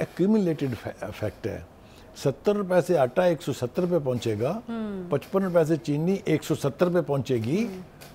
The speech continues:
Speaker 1: तो बहुत सारी दीगर चीज़ें भी हैं।
Speaker 2: हम्म।
Speaker 1: यानी महंगाई का जिन जो है वो सिर्फ बिजली के बिलों तक महदूद नहीं है,
Speaker 2: हम्म।
Speaker 1: लेकिन हम देखते हैं कि हुकूमत अपाहज नज़र आ रही है। बिल्कुल हुकूमत अपाहज नजर आ रही है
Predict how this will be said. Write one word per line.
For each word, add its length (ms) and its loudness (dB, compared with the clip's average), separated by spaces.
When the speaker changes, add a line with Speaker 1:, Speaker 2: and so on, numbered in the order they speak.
Speaker 1:
तो 220 6
बहुत 460 2
सारी 300 4
दीगर 300 6
चीज़ें 340 2
भी 120 0
हैं। 220 -6
Speaker 2:
हम्म। 580 -8
Speaker 1:
यानी 280 4
महंगाई 640 4
का 180 4
जिन 400 2
जो 200 4
है 280 -4
वो 60 4
सिर्फ 240 2
बिजली 300 0
के 140 6
बिलों 340 2
तक 160 2
महदूद 380 2
नहीं 160 0
है, 280 -4
Speaker 2:
हम्म। 240 -8
Speaker 1:
लेकिन 360 4
हम 180 4
देखते 340 2
हैं 200 2
कि 120 -4
हुकूमत 460 0
अपाहज 540 0
नज़र 260 -2
आ 120 -4
रही 140 -8
है। 280 -16
बिल्कुल 400 4
हुकूमत 440 4
अपाहज 440 -2
नजर 260 -4
आ 120 -2
रही 200 -4
है 160 -2